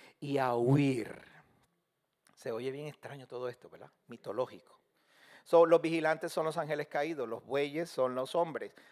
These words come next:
los elefantes y los otros animales extraños y gigantes son el resultado de que estos ángeles se juntaron con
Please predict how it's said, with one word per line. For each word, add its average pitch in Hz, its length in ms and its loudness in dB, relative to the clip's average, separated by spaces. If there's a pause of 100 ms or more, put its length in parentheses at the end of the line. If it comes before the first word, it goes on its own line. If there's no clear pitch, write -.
(140)
los 135 180 -6
elefantes 156 600 0
y 180 60 0
los 180 100 2
otros 170 280 2
animales 160 460 0
extraños 165 500 2
y 180 40 -6
gigantes 170 480 0
son 165 300 0
el 165 120 -2
resultado 151 640 2
de 135 100 -4
que 113 200 -4
estos 160 320 -6
ángeles 135 500 -4
se 143 100 -8
juntaron 127 520 -10
con 156 300 -2